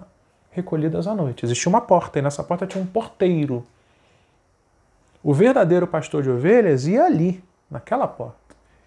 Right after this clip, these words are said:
Se identificava pro porteiro, "Olha, eu sou o pastor dessas ovelhas, eu vim pegar as ovelhas que são minhas, do meu aprisco." O pastor, "Pois não."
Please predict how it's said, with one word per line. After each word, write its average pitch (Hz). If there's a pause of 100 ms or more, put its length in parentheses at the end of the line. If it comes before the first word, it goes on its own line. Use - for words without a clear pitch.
(220)
Se -
identificava 160
pro 208
porteiro, 202
"Olha, 135 (220)
eu 139
sou 143
o -
pastor 139
dessas 131
ovelhas, 165
eu 165
vim 185
pegar 180
as 190
ovelhas 190
que -
são 196
minhas, 165
do -
meu 151
aprisco." 143 (920)
O -
pastor, 175
"Pois 285
não." 233